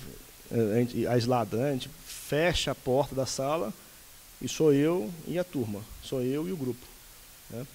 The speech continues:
Então, a perspectiva de, de trazer uma, uma colaboração, trazer um outro, é de que essa, esse ato de ensinar não seja um ato isolado.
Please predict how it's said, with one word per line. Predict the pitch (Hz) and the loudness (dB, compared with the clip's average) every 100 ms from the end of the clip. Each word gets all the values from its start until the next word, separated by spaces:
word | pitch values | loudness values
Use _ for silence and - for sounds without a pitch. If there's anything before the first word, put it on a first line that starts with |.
| - - | -16 0
Então, | 135 | 2
a | |
perspectiva | 139 156 - 160 - 147 127 | 2 0 0 -2 0 0 2
de, | 131 127 - - | -2 -4 -10 -10
de | 120 | -8
trazer | 117 135 113 120 | -2 -2 0 -2
uma, | 117 - - | -2 -6 -6
uma | 123 | -6
colaboração, | - 131 127 123 - 123 107 - - - | -2 0 0 -2 0 -2 -2 -8 -10 4
trazer | 127 117 143 | 6 8 8
um | 143 135 | 8 8
outro, | 147 202 202 - 123 104 - - - - - | 12 12 10 4 0 0 -6 -10 -20 -18 -4
é | 120 | -2
de | 135 | -2
que | - 135 | 2 6
essa, | 135 151 - 147 | 6 6 4 4
esse | 147 - 156 | 4 2 4
ato | 131 127 - | 4 4 2
de | 113 | 0
ensinar | 123 - 143 127 156 180 - - - - - | 2 2 0 2 2 0 -4 -14 -20 -10 -2
não | 135 | -2
seja | - 139 139 160 | 0 0 0 0
um | 147 | 2
ato | 135 135 | 0 2
isolado. | 143 151 156 107 101 | 0 2 2 0 -2